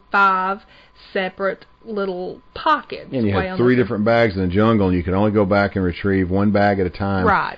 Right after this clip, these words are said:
Speaker 2: after you've tossed all of your other bags.
Speaker 1: Right. So, of course, it made sense. I mean, Sydney was, like, just killing it as far as getting there and getting
Speaker 2: Oh,
Speaker 1: her
Speaker 2: man,
Speaker 1: bags and
Speaker 2: Sydney
Speaker 1: stuff
Speaker 2: took
Speaker 1: like
Speaker 2: off
Speaker 1: that.
Speaker 2: like the Flash, but that didn't help.
Speaker 1: No, it didn't.
Speaker 2: It was funny, the last bag <laughs> Joe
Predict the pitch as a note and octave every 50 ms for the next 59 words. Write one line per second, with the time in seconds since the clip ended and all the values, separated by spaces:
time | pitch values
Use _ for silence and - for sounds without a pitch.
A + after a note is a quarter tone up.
0 | - - D2+ G#2+ A#2 C3 B2+ - - G#2 G2 F#2+ F2+ F2+ F#2 - - - G2+ F#2+
1 | F#2 F#2 F2 - - - G2 F#2+ F#2+ F#2+ F2+ E2+ D#2+ E2+ E2+ E2 - - - G#2+
2 | G#2+ A2+ A2 G#2 F#2 D2+ D#2+ D#2+ D#2 D2+ D2+ D2+ D2+ D2+ D2+ D2 B3+ D4+ D4+ C#4
3 | - - - - - - D#4 D4+ - - - - G4 G#4 F#4+ - D#4 - A3+ A#3+
4 | G#3+ G3+ F#3+ - - - D4 C4+ A3 F#3 G#3 - G#3+ G#3 G#3 G3+ - - D4 C4+
5 | C#4 B3 G#3+ F#3+ F#3+ - F#3 F3 E3 F#3 F#3+ F3 E3+ - - _ _ _ - -
6 | - C#4+ C#4 B3 G3+ D3+ C#3 - - - - - F#3+ F#3 - - G#3 F#3+ F3+ F#3
7 | F#3 F#3+ - G3+ A3 E3+ C#3 F#3+ F#3+ F#3 F#3 F3+ F3+ F#3 F#3 F#3 F#3 - C3 D3
8 | A#2+ G2 G#2+ A#2+ A2 F#2+ F2+ F2+ - F3+ - D3 D#3 C3 G2+ F2 - - G2+ -
9 | G2+ G2 F#2 F2+ F2 D#2+ F2+ E2+ E2+ E2 - - _ - - D#2+ E2+ E2+ - -
10 | - - - G2 G#2+ A#2 C3+ D3 C3 A#2 G2+ - - - F2+ - A#2+ B2+ C#3+ F3
11 | E3+ C#3+ C3+ D#3+ G3 G#3 F3+ A2+ - A#3+ B3+ C4 C#4+ C#4 A3+ A3+ D4+ E4+ F#4 E4
12 | - F#3 A#2+ A#2+ A#2 - - - B2 B2 A#2+ A2+ F#2+ E2+ F#2 F#2 F#2+ F#2 G#2 G2
13 | - - F2 F#2 D2+ F2 F#2 E2 D#2 F2+ F#2+ F2+